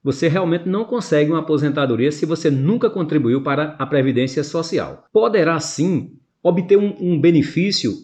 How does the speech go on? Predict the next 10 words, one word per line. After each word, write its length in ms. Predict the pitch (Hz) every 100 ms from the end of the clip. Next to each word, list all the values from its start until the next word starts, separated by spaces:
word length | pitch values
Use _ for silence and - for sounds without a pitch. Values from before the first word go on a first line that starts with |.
| _
chamado 560 | - 165 156 156 151 151
amparo 540 | 180 185 - 180 202 170
social, 840 | - 143 - 107 113 175 - _
que 120 | -
é 40 | 135
o 120 | 127
amparo 320 | 117 123 127
social 500 | 120 123 - 110 113
ao 180 | 143 165
idoso, 580 | 147 117 120 104 95